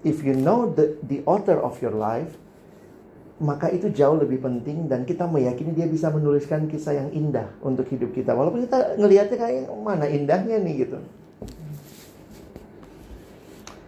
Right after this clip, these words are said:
Salah satu khotbah yang sulit sekali saya sampaikan dua tahun lalu kali ya.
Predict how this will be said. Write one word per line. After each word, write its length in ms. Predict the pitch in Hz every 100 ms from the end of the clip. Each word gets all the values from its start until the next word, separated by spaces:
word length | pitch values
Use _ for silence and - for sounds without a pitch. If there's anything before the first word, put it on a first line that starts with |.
| - -
Salah 240 | 143 131
satu 240 | 175 151 180
khotbah 400 | 156 156 151 139
yang 160 | 135
sulit 320 | - 208 123
sekali 320 | - - 135 135
saya 640 | 139 127 127 123 123 110 -
sampaikan 720 | - 131 127 131 131 147 151 151 -
dua 320 | 131 131 123 123
tahun 400 | 127 123 123 127
lalu 320 | 160 135 113
kali 200 | 117 113
ya. 80 | 143